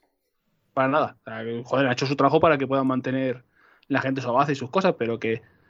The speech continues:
que raro. La, lo han salvado, pero ¿hasta qué punto es necesario el Overwatch dos? Supongo que para volver a, a, a venderlos. Es que no sé, es que no me, me, me resulta confuso. No, no es,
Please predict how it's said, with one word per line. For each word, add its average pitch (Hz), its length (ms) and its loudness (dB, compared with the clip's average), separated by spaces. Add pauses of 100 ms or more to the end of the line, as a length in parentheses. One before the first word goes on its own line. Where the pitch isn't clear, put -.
(720)
que - 140 6
raro. 123 340 4 (1200)
La, 139 260 2
lo 147 180 4
han 175 200 6
salvado, 185 600 4
pero 120 880 -6 (880)
¿hasta 127 220 -4
qué 151 80 2
punto 156 220 2
es 139 60 2
necesario 135 440 2
el 127 200 -4
Overwatch 127 360 -2
dos? - 280 -2
Supongo 139 220 2
que 160 100 4
para 160 160 4
volver 143 240 4
a, 151 140 2 (120)
a, 139 340 -6 (1040)
a 131 160 -6
venderlos. 156 1000 0 (140)
Es - 100 -12
que 180 100 4
no 160 80 0
sé, 160 280 -6
es 139 120 -10
que 175 80 4
no 170 80 2
me, 160 160 2
me, 143 160 0
me 139 120 0
resulta 156 260 0
confuso. 151 480 -6 (180)
No, 143 120 0
no 180 80 6
es, 185 120 2